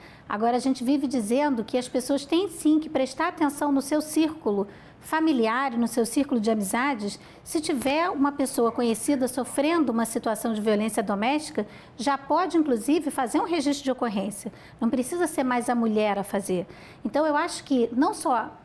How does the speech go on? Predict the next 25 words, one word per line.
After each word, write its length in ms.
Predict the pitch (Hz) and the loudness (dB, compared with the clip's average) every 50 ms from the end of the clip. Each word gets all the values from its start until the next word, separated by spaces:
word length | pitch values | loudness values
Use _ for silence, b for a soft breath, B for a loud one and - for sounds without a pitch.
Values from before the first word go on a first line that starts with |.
| - - | -6 -4
as 180 | 233 240 214 | -4 -2 0
mulheres 540 | 240 233 220 214 226 254 302 330 339 294 254 | 2 2 2 2 2 2 2 2 2 0 0
estão 260 | 254 - - 262 233 | -2 -2 -2 -2 -2
se 140 | 233 - 247 | 0 -2 -2
sentindo 480 | - - 233 214 - - 214 208 202 202 | -2 -2 -2 -2 -2 -4 -2 -2 0 0
mais 220 | 220 247 269 269 | 0 0 -2 -2
seguras 640 | - - 269 208 202 220 277 349 370 285 240 - | -2 -2 -2 0 2 2 4 4 4 2 0 0
para 140 | - - 208 | -2 -4 -2
fazer 280 | 208 - 208 190 190 190 | -2 0 -2 0 0 0
isso, 380 | 208 247 302 311 311 - - B B B B B B | 2 2 2 0 0 -4 -8 B B B B B B
mas 180 | B 262 277 269 | B -2 0 0
a 60 | 311 | 0
sociedade 640 | 302 - 330 302 - 311 269 240 269 320 370 302 - | 0 0 -2 -2 0 0 0 0 0 -2 -2 -4 0
como 200 | - 320 269 254 | 2 4 4 4
um 60 | 240 | 2
todo 320 | 233 - 277 302 254 262 | 2 0 0 0 -2 -2
tá 160 | 277 - 285 | -2 -4 -4
tentando 400 | 285 294 285 262 262 294 302 302 | -2 0 -2 0 0 2 2 2
criar 280 | 311 - 311 294 302 339 | 2 2 2 2 2 2
uma 180 | 370 370 330 285 | 2 0 0 0
rede 360 | 226 262 311 370 320 285 285 | 0 0 0 0 0 0 0
de 100 | 233 269 | -2 -2
proteção 640 | 254 269 254 247 - 226 220 - - 285 311 311 | -2 -2 -2 0 0 -2 -2 -2 0 0 0 0
para 200 | 311 - 247 262 | 0 0 0 0
evitar 580 | 339 359 311 320 262 320 - 262 285 320 359 | 0 0 0 -2 -2 -2 -2 -2 -2 -2 -4